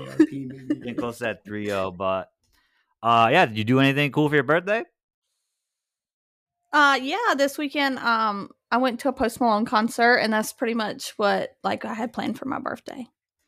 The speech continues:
Speaker 3: I didn't
Speaker 2: So
Speaker 3: do anything on the actual day 'cause it was on a Wednesday.
Speaker 2: Yeah, that
Speaker 3: You
Speaker 2: kinda,
Speaker 3: know?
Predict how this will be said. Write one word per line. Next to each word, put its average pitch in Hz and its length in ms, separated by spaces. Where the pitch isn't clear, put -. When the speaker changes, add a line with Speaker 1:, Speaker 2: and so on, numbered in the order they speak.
Speaker 3:
I 240 60
didn't 254 180
Speaker 2:
So - 20
Speaker 3:
do 233 80
anything 220 380
on 208 100
the 185 60
actual 190 340
day 180 280
'cause 190 180
it 180 80
was 180 160
on 185 120
a 165 60
Wednesday. - 560
Speaker 2:
Yeah, 95 420
that 147 180
Speaker 3:
You 165 60
Speaker 2:
kinda, 139 240
Speaker 3:
know? 107 120